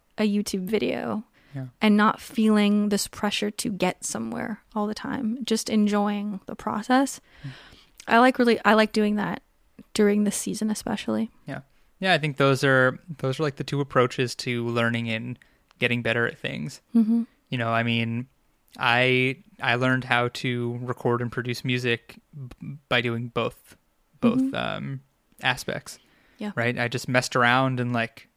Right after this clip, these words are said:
Speaker 2: look, like, Googled stuff and watched videos and just played around for hours and hours on my computer.
Speaker 1: Mm-hmm.
Speaker 2: And, like, sometimes I learned a lot and other times I was like, "What is happening?" And then I also went to school and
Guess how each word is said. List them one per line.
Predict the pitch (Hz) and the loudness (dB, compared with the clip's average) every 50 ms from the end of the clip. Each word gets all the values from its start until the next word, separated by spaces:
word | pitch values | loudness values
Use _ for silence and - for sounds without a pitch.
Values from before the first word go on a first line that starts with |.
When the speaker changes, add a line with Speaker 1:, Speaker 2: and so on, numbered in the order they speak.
| _ _ | _ _
Speaker 2:
look, | - 147 127 123 - _ _ - 190 - | -12 -10 -10 -10 -10 _ _ -16 -14 -10
like, | - 131 120 - | -8 -8 -8 -6
Googled | - 127 123 123 135 135 123 | -4 -4 -4 -4 -6 -8 -8
stuff | - - - 139 131 131 - | -8 -2 0 0 0 0 -2
and | - 135 120 | -4 -4 -2
watched | 117 123 120 - - | -2 -2 -4 -4 -6
videos | - 123 123 127 123 120 120 120 120 117 - | -6 -4 -2 -2 0 0 0 0 -2 -2 -4
and | 120 120 | -6 -8
just | 117 - 131 120 - - _ _ _ _ _ _ _ _ _ - | -8 -8 -10 -10 -10 -14 _ _ _ _ _ _ _ _ _ -2
played | - 131 131 127 | 0 2 2 4
around | 127 120 113 117 120 117 | 4 4 4 4 2 0
for | - - 131 - | -2 -4 -4 -2
hours | 135 117 117 123 127 123 120 117 | 0 0 2 2 2 2 0 -2
and | 123 - - - | -6 -8 -8 -6
hours | 135 123 127 135 135 131 - | -4 -2 0 0 0 0 0
on | 139 127 | 0 -2
my | 127 | -2
computer. | 123 - 135 123 135 131 127 135 151 156 151 - _ _ _ - | -2 -4 -6 -6 -6 -4 -2 0 0 0 -2 -6 _ _ _ 0
Speaker 1:
Mm-hmm. | 220 196 214 226 226 240 | 0 2 4 2 2 2
Speaker 2:
And, | 127 120 | 0 -2
like, | 110 107 | -4 -4
sometimes | - - 127 131 123 143 139 139 143 143 135 | -4 -4 -4 -2 0 2 4 4 4 4 4
I | 135 | 2
learned | 123 127 127 127 123 | 4 4 4 2 2
a | 123 | 2
lot | 113 113 117 135 147 - - _ - | 2 4 4 4 2 0 -4 _ -10
and | 139 123 123 | -6 -4 -2
other | 117 120 127 | 0 0 0
times | - 131 127 127 127 123 123 | 0 0 0 0 0 -2 -4
I | 120 | -4
was | 120 123 - | -4 -4 -6
like, | 127 120 | -6 -6
"What | 123 120 127 185 220 233 208 - - 143 135 | -4 -2 0 0 0 0 -4 -6 -10 -12 -10
is | 135 123 | -10 -8
happening?" | - 131 131 139 135 - - - 139 147 135 _ _ _ _ _ _ _ _ _ - | -4 -4 -4 -4 -4 -6 -8 -8 -8 -8 -10 _ _ _ _ _ _ _ _ _ -4
And | 127 123 | 0 2
then | 120 | 4
I | 120 | 4
also | 117 117 117 - 135 | 4 4 4 2 2
went | 127 127 135 | 0 0 0
to | - | -4
school | - - - 185 151 123 - - | -4 -2 0 0 0 0 -2 -6
and | 120 - - 139 | -8 -10 -10 -12